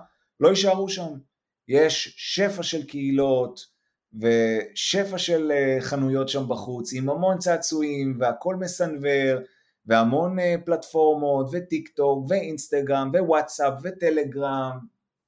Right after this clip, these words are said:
לא לעולם חוסן. אם אתם לא תהיו קשובים, ותשמעו את הפידבק של החברים בקהילה, אתם לא תתייעלו,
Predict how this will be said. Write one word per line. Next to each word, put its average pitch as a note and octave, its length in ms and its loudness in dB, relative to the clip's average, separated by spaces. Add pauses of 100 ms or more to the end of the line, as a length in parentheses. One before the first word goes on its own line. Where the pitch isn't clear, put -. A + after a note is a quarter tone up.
(120)
לא D#3+ 200 2
לעולם F#3 340 2
חוסן. E3+ 480 -4 (120)
אם E3 180 -6
אתם B2 220 -8
לא C#3 160 -2
תהיו C3+ 240 -6
קשובים, A2+ 680 -8 (480)
ותשמעו A#2+ 840 -2
את - 140 -6
הפידבק C#3 500 -6
של G#2 220 -4 (460)
החברים F#2+ 400 -4
בקהילה, G#2 640 -4 (440)
אתם G#2+ 200 -4
לא C3 140 2
תתייעלו, B2 800 -2